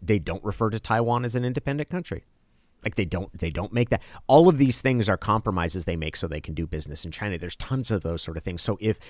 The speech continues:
this eighteen-year-old freestyle skier decided that I'm going to represent China because it's going to bring me more money, is that wrong?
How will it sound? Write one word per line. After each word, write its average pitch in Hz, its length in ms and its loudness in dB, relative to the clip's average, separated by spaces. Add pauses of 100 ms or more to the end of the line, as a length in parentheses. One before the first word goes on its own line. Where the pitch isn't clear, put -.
(180)
this 123 380 6
eighteen-year-old 101 680 0
freestyle 82 400 -4
skier 98 360 0
decided 82 440 -4
that 85 160 -6
I'm 98 180 -2
going 90 220 -2
to 78 40 -4
represent 76 440 -6
China 80 340 -6
because 82 460 -8
it's 95 160 -8
going 82 240 -6
to 78 80 -10
bring 80 200 -10
me 76 120 -6
more 76 180 -10
money, 95 320 -4
is 85 120 -8
that 76 180 -6
wrong? 104 340 4